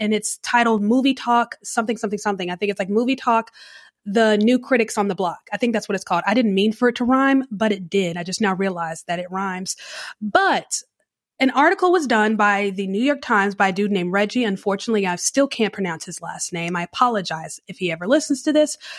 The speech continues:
Can't pronounce the dude's last name. But Reggie from the New York Times, who is a film critic for the New York Times, did a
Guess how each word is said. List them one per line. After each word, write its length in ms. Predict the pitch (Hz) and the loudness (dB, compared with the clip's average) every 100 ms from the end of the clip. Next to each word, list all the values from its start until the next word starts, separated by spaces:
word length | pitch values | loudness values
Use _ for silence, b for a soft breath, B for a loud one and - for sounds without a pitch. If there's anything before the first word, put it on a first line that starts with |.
| B B | B B
Can't 200 | - 277 | -2 0
pronounce 240 | 277 254 240 | 4 2 2
the 60 | |
dude's 160 | 214 214 | 0 2
last 240 | 190 185 | 0 -4
name. 240 | 185 156 160 _ | -6 -8 -12 _
But 260 | - 302 240 214 | 2 2 0 0
Reggie 400 | 214 311 311 311 | 2 2 2 0
from 160 | 277 | 2
the 60 | 233 | 2
New 100 | 214 | 2
York 220 | 233 285 | 2 0
Times, 280 | 262 220 208 | 0 -2 0
who 60 | 214 | -4
is 100 | 196 | -4
a 60 | |
film 300 | 190 320 370 | -2 0 0
critic 260 | - 247 226 | 0 -2 0
for 140 | 247 | -2
the 80 | 233 | -2
New 100 | 214 | -2
York 240 | 214 226 | -2 -4
Times, 400 | 226 - 175 185 - B B 214 | -8 -8 -8 -8 -14 B B -6
did 220 | 202 277 240 | -2 -2 0
a 380 | 240 240 233 | 0 2 0